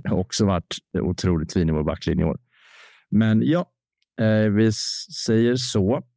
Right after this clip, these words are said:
och, eh, traskar vidare. Vi har, eh, årets mittfältare. Där var det som vanligt V S K och gais som <laughs> var representanter.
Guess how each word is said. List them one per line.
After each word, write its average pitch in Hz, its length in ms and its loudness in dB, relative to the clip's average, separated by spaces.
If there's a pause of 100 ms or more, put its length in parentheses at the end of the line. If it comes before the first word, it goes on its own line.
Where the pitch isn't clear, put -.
(300)
och, 101 240 2
eh, 95 140 2
traskar 104 380 -2
vidare. 98 340 2 (320)
Vi 101 160 2
har, 101 340 2 (200)
eh, 101 60 2 (100)
årets 143 340 0
mittfältare. 135 680 -2 (760)
Där 110 380 0
var 107 420 0
det 104 360 2 (420)
som 185 220 0
vanligt 165 360 0
V 180 200 2
S 131 140 -2
K 151 180 0
och 139 100 -2
gais 135 440 0 (180)
som 127 100 -2
<laughs> 127 80 0 (480)
var - 120 -2
representanter. 104 1160 0